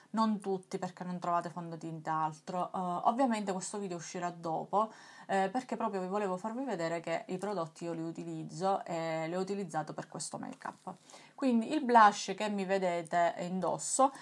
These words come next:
è questo qui di Astra ed è, eh,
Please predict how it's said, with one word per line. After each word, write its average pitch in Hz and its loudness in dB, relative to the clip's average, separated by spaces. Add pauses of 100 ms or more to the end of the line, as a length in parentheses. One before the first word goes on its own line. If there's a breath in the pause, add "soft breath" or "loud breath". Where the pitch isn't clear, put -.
(160 loud breath)
è 311 4
questo 240 2
qui 226 0
di 202 -2
Astra 247 6 (1200)
ed 220 2
è, 202 8
eh, 185 4